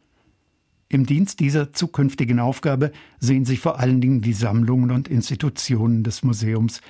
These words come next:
für das sie selbst tätig sind. Um das zu verstehen, muss man etwas weiter ausholen. Und dazu bietet ihr neues Buch,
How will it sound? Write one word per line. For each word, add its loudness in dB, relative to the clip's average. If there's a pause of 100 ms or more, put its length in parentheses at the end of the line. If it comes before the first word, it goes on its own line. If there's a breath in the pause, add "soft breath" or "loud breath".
(100)
für -2
das -4
sie 0
selbst -6
tätig -8
sind. -16 (480)
Um 0
das -2
zu -2
verstehen, 0 (480 loud breath)
muss -2
man 2
etwas -4
weiter -4
ausholen. -6 (420 soft breath)
Und 0
dazu 0
bietet -2
ihr 2
neues 0
Buch, -2